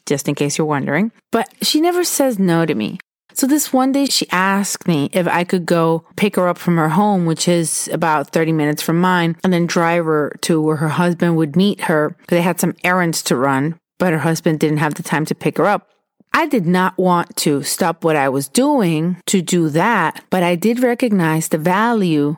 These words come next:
of her friendship with me, and I decided that I had to recognize when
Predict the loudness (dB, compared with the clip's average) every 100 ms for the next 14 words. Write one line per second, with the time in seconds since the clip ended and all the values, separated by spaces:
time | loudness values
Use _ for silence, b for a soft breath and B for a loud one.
0 | -2 0 2 2 0 0 0 0 -2 -2
1 | -2 -2 0 0 2 2 2 0 -2 0
2 | 2 2 0 0 0 2 2 2 0 -2
3 | 0 2 0 0 0 0 0 0 2 2
4 | 0 -4 0 2 2 0 -2